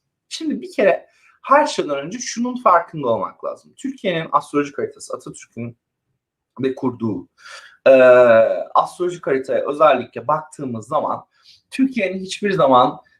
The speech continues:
yıkılmayacağını, bir İran, bir Afganistan, bir Suriye, bir Irak gibi olmayacağını, özellikle astrolojik haritalar, astrolojik harita çok net ve somut bir şekilde,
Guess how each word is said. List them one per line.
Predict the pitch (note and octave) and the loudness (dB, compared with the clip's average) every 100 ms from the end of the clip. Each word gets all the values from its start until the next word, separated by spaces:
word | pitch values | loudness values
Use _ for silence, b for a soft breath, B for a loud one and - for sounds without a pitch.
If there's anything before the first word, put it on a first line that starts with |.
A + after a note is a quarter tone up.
| _ | _
yıkılmayacağını, | C#3+ - E3+ D#3+ C3 A2 G2 - - | -14 -6 -2 0 -2 -2 -4 -6 -8
bir | B2 C3+ | -8 -6
İran, | C#3+ D#3 C#3+ C#3 B2+ | -4 2 6 6 4
bir | C3 | 0
Afganistan, | - - C3 B2+ - B2 B2 | -2 -4 -6 -6 -2 -2 0
bir | A2 | -8
Suriye, | - - B2+ B2 B2 B2 B2+ B2 - | -10 -8 -4 0 2 4 6 4 0
bir | A2 - | -10 -4
Irak | C3 C3+ C3+ B2 - - | -4 4 6 4 0 -12
gibi | - C3 C#3 - | -8 -6 -6 0
olmayacağını, | C3 D3+ D#3+ C#3 A2+ G2+ E2 - - _ _ b b b - | 0 2 -2 -4 -8 -8 -10 -10 -16 _ _ b b b 2
özellikle | G3+ F3 C3 G#2+ - | 4 6 4 0 -2
astrolojik | - - - D#3 - - | 0 0 -4 -6 -6 -4
haritalar, | F3+ - G#2 A2 - - b b _ - | -4 -2 2 2 2 -4 b b _ -4
astrolojik | D#3 - C#3 B2 | -4 -2 -10 -6
harita | D3 C3 C3+ | -4 -4 -6
çok | C3 F3 | -6 -8
net | D3+ D3 D3+ D3+ - | -6 -4 -4 -4 -10
ve | C3+ | -8
somut | C3+ C3+ C#3+ - | -6 -6 -8 -10
bir | A#2 | -10
şekilde, | - G#2 G2+ F#2+ B2+ D#3 | -10 -10 -10 0 2 2